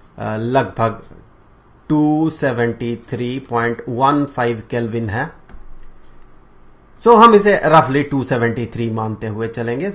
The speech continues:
तो हम ये मानेंगे ज़ीरो डिग्री सेल्सियस is टू सेवेंटी थ्री केल्विन। तो उस हिसाब से हम कह सकते हैं ये टी वन टेम्परेचर जो है ये है थ्री हंड्रेड केल्विन।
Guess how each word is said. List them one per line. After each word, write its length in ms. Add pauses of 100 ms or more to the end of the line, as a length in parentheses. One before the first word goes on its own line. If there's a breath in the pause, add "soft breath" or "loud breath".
(440)
तो 220
हम 380 (220 soft breath)
ये 100
मानेंगे 380
ज़ीरो 260
डिग्री 240
सेल्सियस 460
is 200
टू 120
सेवेंटी 340
थ्री 200
केल्विन। 420 (1080 soft breath)
तो 120
उस 220
हिसाब 280
से 120
हम 140
कह 140
सकते 300
हैं 60
ये 100
टी 200
वन 200
टेम्परेचर 540
जो 180
है 520
ये 280
है 260 (920)
थ्री 280
हंड्रेड 600
केल्विन। 460